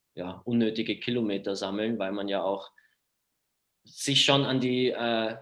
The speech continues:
ja, Recovery wieder ranmachen muss dann. Und das fand ich eigentlich viel, viel interessanter,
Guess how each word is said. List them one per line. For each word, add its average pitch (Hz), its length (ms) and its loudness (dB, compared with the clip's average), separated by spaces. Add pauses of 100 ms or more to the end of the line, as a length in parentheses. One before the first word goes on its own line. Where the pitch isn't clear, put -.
(420)
ja, 107 140 0
Recovery 113 680 0
wieder 104 420 2
ranmachen 110 560 0
muss 98 260 -4
dann. 98 140 -4
Und 110 160 -4
das 135 160 0
fand 165 240 0
ich 156 160 -2
eigentlich 143 380 -4
viel, 165 240 -2
viel 151 280 -2
interessanter, 131 880 -2